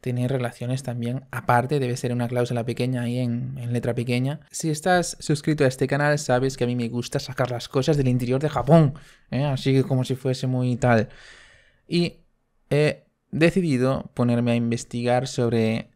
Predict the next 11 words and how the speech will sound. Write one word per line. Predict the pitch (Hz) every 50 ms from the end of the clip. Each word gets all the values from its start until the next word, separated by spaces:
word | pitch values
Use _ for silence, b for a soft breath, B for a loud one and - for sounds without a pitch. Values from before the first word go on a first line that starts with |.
| _ _ _ _
si | - - - 127 113
realmente | 110 117 117 120 127 135 139 147 147 156 147
las | 135 117 -
japonesas | - - 123 - - 117 117 117 117 - 127 127 - - _ -
son | - - - 143 135 127
tan | 131 - 127 127 120
infieles. | 113 113 - - 123 110 - - - - - - - - _ _ -
Aruberuto. | 143 143 135 131 127 127 120 123 139 143 143 123 117 - - - - - 508 - - 571 571 554 494 494 453 - - - - _ _ _ _ _ _ _ _ _ _ _ _ _ _
Para | - 139 139 147
mi | 147 156 151
sorpresa | - 160 139 135 - 180 185 180 - 151 139 - - -